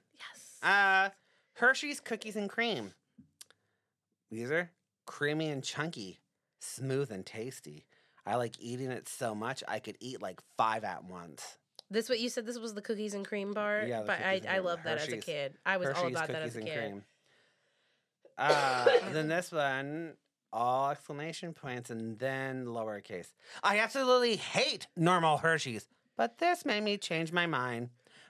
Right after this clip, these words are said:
Speaker 2: Better than an
Speaker 1: Wow.
Speaker 2: Oreo, in my opinion."
Speaker 1: I don't know about that, but it was
Speaker 2: Yeah.
Speaker 1: good.
Speaker 2: Mm-hmm.
Speaker 1: But it was, you couldn't eat the whole bar in one sitting. You could only take a
Speaker 2: Mm-hmm.
Speaker 1: couple bites at a time because it was so
Speaker 2: It's
Speaker 1: much.
Speaker 2: so much,
Speaker 1: It was
Speaker 2: yeah.
Speaker 1: a lot, but it was good. Just a lot.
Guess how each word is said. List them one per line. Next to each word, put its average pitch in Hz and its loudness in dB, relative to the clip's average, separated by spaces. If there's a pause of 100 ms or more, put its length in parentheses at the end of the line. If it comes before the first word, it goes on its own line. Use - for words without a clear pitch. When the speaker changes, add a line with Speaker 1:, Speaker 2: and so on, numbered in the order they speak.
(120)
Speaker 2:
Better 233 6
than 226 2
an 214 2
Speaker 1:
Wow. 190 4
Speaker 2:
Oreo, 196 4
in 165 -4
my 175 2
opinion." 139 -4 (1120)
Speaker 1:
I 233 2
don't 220 0
know 196 2
about 170 -2
that, 165 -4
but 175 2
it 185 -2
was 170 4
Speaker 2:
Yeah. 127 4
Speaker 1:
good. 147 0
Speaker 2:
Mm-hmm. 151 -2
Speaker 1:
But 202 6
it 202 0
was, 202 -4
you 208 -6
couldn't 202 -4
eat 180 -10
the 160 -8
whole 175 -2
bar 165 -2
in 147 -4
one 139 -6
sitting. 143 -8
You 143 -14
could 160 -10
only 151 -4
take 156 -6
a - -12
Speaker 2:
Mm-hmm. 156 -8
Speaker 1:
couple 147 -12
bites 151 -6
at 143 -16
a 143 -16
time 147 -8
because 151 -10
it 156 -12
was 160 -12
so 151 -4
Speaker 2:
It's 131 -6
Speaker 1:
much. 139 -6
Speaker 2:
so 120 -4
much, 95 -8
Speaker 1:
It 196 -4
was - -2
Speaker 2:
yeah. 175 0
Speaker 1:
a - 0
lot, 160 -2
but 208 2
it 277 2
was 311 -2
good. 196 -2
Just - -12
a - -12
lot. 147 -8